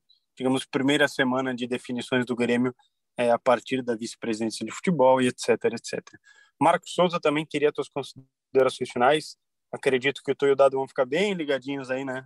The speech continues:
nessa reunião do Conselho Deliberativo, que, olha, que vai ter de assunto pra vocês, porque eu já tô aqui, ó, quatro horas, eu tô indo pra casa, viu?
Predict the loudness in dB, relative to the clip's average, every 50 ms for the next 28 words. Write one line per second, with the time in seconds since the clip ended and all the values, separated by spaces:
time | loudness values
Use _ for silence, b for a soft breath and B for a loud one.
0 | _ _ -18 -18 -4 -2 -2 -2 -2 -4 -6 -8 -10 -10 -10 -10 -6 -2 -2 -2
1 | -2 -2 -2 -2 2 2 2 2 2 0 -4 -6 -6 -4 -2 2 4 4 4 4
2 | 2 0 -2 -6 -8 _ _ _ b b b b b b b b b b _ _
3 | _ _ _ _ -6 -4 0 4 4 4 4 4 0 -2 0 0 0 0 -2 -6
4 | -10 -10 -4 -2 -2 -2 -2 -4 -8 -8 -4 -2 -4 -4 -4 _ 0 2 2 4
5 | 2 0 0 0 0 0 0 0 0 0 0 2 _ 0 0 0 0 0 0 2
6 | 2 2 0 -2 -6 -10 -12 -12 -14 -20 -20 -20 _ -16 -16 -8 _ 2 4 4
7 | 4 2 -4 -8 -8 -10 -10